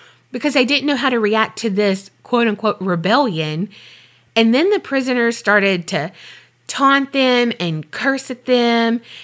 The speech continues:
and they just didn't know how to discipline that disrespect. And again, it's the morning of the second day,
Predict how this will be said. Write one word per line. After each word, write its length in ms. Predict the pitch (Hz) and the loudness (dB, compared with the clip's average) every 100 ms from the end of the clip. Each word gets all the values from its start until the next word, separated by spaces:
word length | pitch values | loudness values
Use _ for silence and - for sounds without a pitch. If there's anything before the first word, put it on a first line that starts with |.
| - _ - | -20 _ -2
and 540 | 208 190 180 175 180 - - | 2 2 2 0 -4 -8 -8
they 220 | 208 240 | -2 -2
just 320 | 202 269 - - 165 | -2 -4 -6 -10 -6
didn't 280 | 190 262 247 | 0 0 2
know 120 | 240 | 0
how 100 | 233 | 0
to 120 | 226 | 0
discipline 880 | 185 165 208 240 254 - 269 254 247 - - | 0 0 0 -2 -6 -4 -2 0 0 -4 -6
that 400 | 165 202 185 160 | 0 0 0 -2
disrespect. 880 | 202 - 165 - 156 135 - - - _ _ _ _ _ _ | -2 -2 -8 -6 -6 -6 -8 -20 -20 _ _ _ _ _ _
And 160 | 214 226 | -2 -2
again, 440 | 185 277 349 294 - | -2 0 2 2 -2
it's 180 | 208 | -4
the 80 | 208 | 0
morning 340 | 214 240 233 214 | 2 2 2 0
of 100 | 180 | 0
the 80 | |
second 400 | 190 226 220 196 | -2 -2 -4 -4
day, 340 | 240 294 254 | 0 2 2